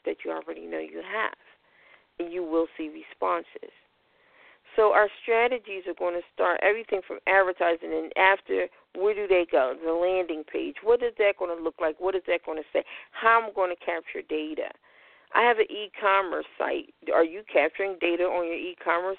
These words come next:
site? Before, many times people didn't, but now you'll notice when you get to a website, they say, "Oh, sign this and get a ten percent discount. Sign, you know, sign up." That's capturing data. What is the point of all these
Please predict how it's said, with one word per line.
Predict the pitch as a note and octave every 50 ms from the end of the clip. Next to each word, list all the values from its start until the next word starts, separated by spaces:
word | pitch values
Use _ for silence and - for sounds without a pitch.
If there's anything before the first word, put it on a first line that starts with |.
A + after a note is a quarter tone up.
| - -
site? | A3+ A3 A3 A#3+ C#4 D4+ D4+ - _ _ _ _ - - - - _ _ - F2+ - -
Before, | - F#3+ F3 - - - - A#3 A#3 A3
many | G3 F#3 F#3 G3 G3+ G3+
times | - A3 G3 G3 - _
people | - G#3+ F#3+ - F#3+ F3+ - -
didn't, | A3+ A3+ - E3 E3 D#3
but | E3 E3+
now | F3+ G3 G3+ G#3+ A3+
you'll | G#3+ G3 G3 F#3 F3+
notice | F#3 G3+ A3 A3 G#3 F#3+ -
when | F#3 F3
you | F3
get | - - F#3 - -
to | G3
a | F3+ F3
website, | F3 G3 A3+ B3 A#3+ - - - F#3 E3 D#3+ E3 - -
they | - G#4 - -
say, | - - - - - - - _ -
"Oh, | - B3+ C4 B3+ -
sign | - A#3+ A3+ A#3 A#3 A3+
this | A3 G#3 G3+ F#3+ -
and | - F3+ F3+
get | F#3+ F#3
a | F#3 F3+ - -
ten | G3 F#3
percent | - F#3 F3 - - F3 F3 E3+ -
discount. | E3 D#3+ - - - - D#3 D3+ - - - _ _ _ _ _ _
Sign, | - G3 F#3 F#3+ G3 G3 G3 F#3+ - -
you | F#3+ G3 F#3
know, | F3 E3 E3 E3 E3 E3+ - -
sign | - F#3 F#3 F#3+ G3 F#3+ F#3
up." | F#3 F#3 E3+ - - - - - _ _ _ _
That's | G3 G3 G3+ G#3 - - - -
capturing | - G3+ F#3+ F#3 - - - F3+ F3 F3 E3 D#3+ D#3
data. | E3+ E3+ E3 E3 D#3 C#3+ C3+
What | C#3 D3+ E3+ F#3
is | G3 G3+ -
the | G3
point | - - - F#3+ - - - - - _ -
of | - D3 -
all | - F#3 G3+ A3 A#3+
these | B3+